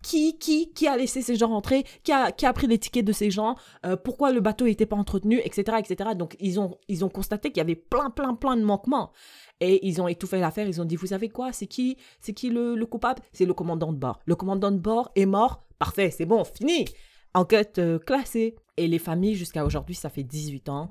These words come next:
ils ont pas de réponse, ils ont pas de corps. Le bateau est toujours là-bas à l'heure actuelle. Là, là, je te parle, le bateau est au fond de l'eau.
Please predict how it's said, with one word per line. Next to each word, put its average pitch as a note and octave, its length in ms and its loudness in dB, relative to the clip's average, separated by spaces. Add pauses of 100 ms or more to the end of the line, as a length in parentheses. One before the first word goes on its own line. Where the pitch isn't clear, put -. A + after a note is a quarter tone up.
(360)
ils D3+ 160 -6
ont D3 60 -6
pas D#3+ 160 -4
de D#3 60 -2
réponse, D3 420 -6
ils D3 160 -8
ont D3 120 -8 (120)
pas F#3+ 140 -2
de - 80 -16
corps. D3 400 -4
Le D#3+ 100 -2
bateau E3 420 -2
est - 240 -10
toujours A3+ 520 -6
là-bas D#3 500 -6
à E3 80 -8
l'heure F3 200 -4
actuelle. E3+ 420 -8
Là, E3 160 -6
là, E3 240 -4
je E3 100 -8
te D#3+ 140 -8
parle, G#3+ 320 -4
le E3 100 0
bateau D#3+ 420 -4
est D#3+ 60 -4
au D3+ 100 -4
fond G#3 300 -4
de E3+ 140 2
l'eau. D#3 260 2